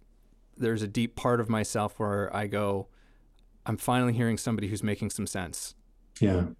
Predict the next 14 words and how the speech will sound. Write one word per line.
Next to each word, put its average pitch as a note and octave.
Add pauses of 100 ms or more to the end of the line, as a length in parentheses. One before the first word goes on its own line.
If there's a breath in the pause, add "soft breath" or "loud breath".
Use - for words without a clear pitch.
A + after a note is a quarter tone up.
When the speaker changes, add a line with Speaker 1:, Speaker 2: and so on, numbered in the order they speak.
Speaker 1:
You B2+
know, G2
and A#2+
it's C3
not D3
necessarily C#3
in B2+
a, A#2
in B2
a A#2
way B2
that, A2+ (840 soft breath)
that A#2+
we, A#2+